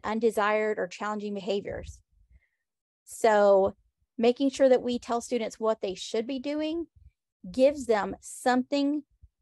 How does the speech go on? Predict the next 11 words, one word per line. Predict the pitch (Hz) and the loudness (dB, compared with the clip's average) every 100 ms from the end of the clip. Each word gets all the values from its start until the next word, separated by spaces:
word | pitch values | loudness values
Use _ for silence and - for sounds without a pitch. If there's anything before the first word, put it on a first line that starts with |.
| _ | _
to | - | -14
do. | 180 - 190 - 170 _ - | -12 -4 -2 -2 -8 _ -14
It | - | 2
gives | 240 240 | 2 4
them | 240 | 0
a | 208 | 0
purpose, | - 208 202 - - | -2 -2 -2 -8 -10
something | - 262 269 | -4 0 0
to | 220 - | -2 0
focus | 214 208 - - | 0 0 -4 -10
on. | - - | -12 -14